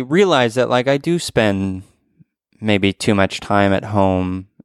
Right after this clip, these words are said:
and I don't, I, I do, in fact, need face-to-face time with humans. And, uh, I did go. I made the decision to go, and I did some rock climbing, which was a blast, and I went again last night, which was great. Um,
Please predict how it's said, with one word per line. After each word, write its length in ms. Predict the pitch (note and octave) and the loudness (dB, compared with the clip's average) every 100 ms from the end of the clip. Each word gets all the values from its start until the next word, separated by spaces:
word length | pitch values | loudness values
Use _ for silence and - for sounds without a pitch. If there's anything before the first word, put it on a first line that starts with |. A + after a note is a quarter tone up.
| _ | _
and 240 | - E3 G2+ | -10 -6 -2
I 100 | G#2+ | -2
don't, 280 | G#2+ C#3 B2+ | 0 0 0
I, 180 | C3 - | -2 0
I 100 | C3 | -2
do, 480 | A#2 F3+ G#3+ C#3+ G2+ - | 2 2 4 2 -2 -10
in 100 | G#2+ | -8
fact, 340 | - G2+ - | -2 -2 -2
need 340 | G#2 G#2 G2+ - | -6 -4 -6 -6
face-to-face 560 | G2+ G2 - - G2+ | -6 -6 -6 -6 -6
time 260 | - G2 G2 | -4 -6 -6
with 120 | F#2+ | -8
humans. 580 | - G2+ F#2 G2+ G2 - _ B2 - _ _ _ _ | -8 -6 -6 -8 -10 -16 _ -20 -20 _ _ _ _
And, 480 | - C3+ C#3+ D3 D3 | -2 2 4 2 2
uh, 260 | C#3+ C#3+ C#3 | 2 4 2
I 100 | D#3+ | 0
did 240 | D#3+ F#3+ | 2 0
go. 320 | F#3 D#3 G2 D#2 | 2 2 2 -2
I 140 | A#2+ | 0
made 240 | B2+ C3+ C#3+ | 2 2 0
the 80 | |
decision 420 | C#3 B2+ D3+ C#3 C#3 | -2 -2 -4 -2 -2
to 60 | |
go, 420 | B2 A#2+ C3+ D#3 | 2 4 4 2
and 520 | - C3 A#2+ A#2 A#2 A2 - _ - | 0 -2 -2 -2 -2 -6 -12 _ -4
I 420 | A#2 A2 A2+ A2 - - | 0 0 0 -6 -10 -14
did 160 | - A#2 | -10 -8
some 160 | - A2 | -2 2
rock 180 | A#2 | 2
climbing, 540 | - D#3+ D#3+ F3+ F#3 F#3 | 2 0 2 0 0 0
which 340 | F3+ - - | 0 0 -4
was 180 | D#3+ F3+ | 0 2
a 60 | F3+ | 2
blast, 560 | E3+ E3+ F#3+ G#3+ - | 2 2 0 -4 -8
and 400 | - A#2+ A#2+ A#2 | -4 0 0 0
I 220 | - A#2 | -2 -4
went 280 | A2 A#2 A#2+ | 0 0 0
again 360 | C3 A#2+ B2 A#2 | -2 0 2 2
last 320 | A2 B2 - | 0 0 -2
night, 240 | E3 F3 | -2 -2
which 240 | D#3 D#3 - | -4 -6 -4
was 120 | D3+ | -4
great. 460 | C#3 C#3+ F3 - - _ - _ _ _ | 0 0 -2 -8 -20 _ -20 _ _ _
Um, 400 | A#2+ A#2+ A2 G#2 | 0 2 0 -2